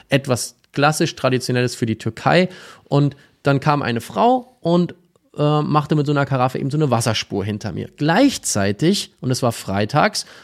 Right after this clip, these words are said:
begann das Freitagsgebet vor mir auf der Straße. Das heißt, ich war abfahrbereit und vor mir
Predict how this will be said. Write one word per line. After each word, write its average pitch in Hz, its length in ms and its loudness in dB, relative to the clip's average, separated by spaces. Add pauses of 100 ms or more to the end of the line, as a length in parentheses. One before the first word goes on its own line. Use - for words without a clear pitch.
(140)
begann 139 280 2
das 170 160 0
Freitagsgebet 120 920 -2 (120)
vor 226 500 0
mir 117 240 2
auf 104 180 -2
der 98 160 -4
Straße. 110 640 0 (180)
Das 131 120 -2
heißt, 170 200 2
ich 139 160 -2
war 156 180 2
abfahrbereit 110 840 -2 (480)
und 151 200 2
vor 202 260 2
mir 196 300 2